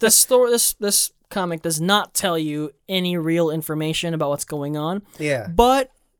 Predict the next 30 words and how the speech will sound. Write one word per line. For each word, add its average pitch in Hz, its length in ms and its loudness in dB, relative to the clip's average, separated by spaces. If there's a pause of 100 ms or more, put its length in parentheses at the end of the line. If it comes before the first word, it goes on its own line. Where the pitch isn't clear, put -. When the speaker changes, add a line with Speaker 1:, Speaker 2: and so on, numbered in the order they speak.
(120)
Speaker 1:
to 214 200 2
its 202 180 0
one 202 120 -2
hundred 196 220 -2
percent 175 380 -4
magnificent 156 560 -6
credit, 156 460 -4 (380)
you 262 120 2
don't 349 260 4
really 381 360 4
need 392 300 4
to. 214 340 2 (320)
Speaker 2:
Yeah. 208 320 6
Speaker 1:
This 254 220 4
is 320 80 0
a 339 80 4
story. 226 540 4
This 226 240 2
is 240 120 0
pure 208 380 -2
comics 175 720 -2
in 180 140 -4
Speaker 2:
Mm-hmm. 170 40 0
Speaker 1:
its, 165 140 -2 (100)
at 165 160 0
its 190 120 -4
best, 139 480 -6
where 165 180 0
it's 160 160 0
just 170 180 -4